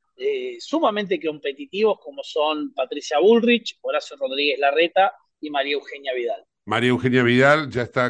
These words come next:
Speaker 2: eh, confirmada que también que va, va a competir para ser, este, candidata.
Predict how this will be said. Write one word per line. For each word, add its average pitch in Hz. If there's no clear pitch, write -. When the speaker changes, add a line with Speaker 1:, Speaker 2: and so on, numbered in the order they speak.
Speaker 2:
eh, 95
confirmada 110
que 113
también 113
que 117
va, 107
va 110
a 117
competir 123
para 101
ser, 113
este, 85
candidata. 98